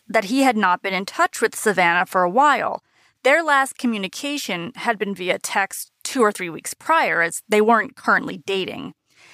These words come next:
And he was helpful in the search, hanging up missing posters throughout the restaurant and telling Savannah's father that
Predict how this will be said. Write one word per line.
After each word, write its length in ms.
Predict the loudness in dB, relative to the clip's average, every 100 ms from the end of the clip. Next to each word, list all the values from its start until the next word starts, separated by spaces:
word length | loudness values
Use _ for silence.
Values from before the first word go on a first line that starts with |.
| -12 -2
And 260 | 0 0
he 280 | -8 -4 -2
was 180 | 0 -2
helpful 500 | 2 0 0 -2 0
in 100 | 0
the 60 | -2
search, 520 | 2 2 2 -6 -4
hanging 380 | 2 4 4 2
up 100 | 0
missing 340 | -6 -6 -12
posters 580 | 0 0 2 2 2 0
throughout 300 | 0 -2 -2
the 100 | -2
restaurant 600 | -2 -2 -2 2 2 0
and 140 | -12 _ _ _ -6
telling 340 | 0 0 0
Savannah's 500 | -2 0 2 0 -4
father 420 | 0 2 2 -2
that 260 | 0 -2